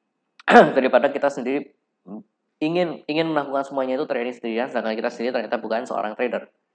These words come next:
Dan itu semua, eh, Anda bisa cek detailnya di website di W W W dot one click dot trade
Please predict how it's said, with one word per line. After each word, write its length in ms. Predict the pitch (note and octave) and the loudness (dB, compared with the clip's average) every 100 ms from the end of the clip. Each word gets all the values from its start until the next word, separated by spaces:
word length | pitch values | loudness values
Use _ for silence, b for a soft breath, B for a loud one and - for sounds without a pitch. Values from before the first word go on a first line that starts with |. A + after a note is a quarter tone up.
| _ B B B B B _ _ - | _ B B B B B _ _ 4
Dan 160 | C#3+ D3 | 4 4
itu 80 | |
semua, 640 | E3+ F3 F#3+ G#3+ F#3+ - - | -4 2 4 6 4 0 6
eh, 180 | D3+ D3+ | 8 10
Anda 160 | F#3 G3 | 8 4
bisa 240 | D#3+ D#3+ | 6 4
cek 240 | D3+ F3 D3 | 4 2 2
detailnya 320 | C#3 D3 F#3 | 2 2 4
di 80 | C#3+ | 4
website 640 | A#2+ - A#2+ D#3 - - | 4 4 4 4 0 -6
di 220 | B2+ B2+ | -2 0
W 240 | C3+ C3 A#2+ | 0 0 2
W 80 | A2+ | 0
W 300 | A2+ C3 D#3+ | 0 -2 0
dot 400 | B2 A#2 - - | 4 2 0 0
one 240 | B2+ A#2+ | 2 2
click 220 | A2+ A#2+ | -2 -4
dot 180 | A2+ - | -4 0
trade 320 | C#3 F#3 - | 2 0 -4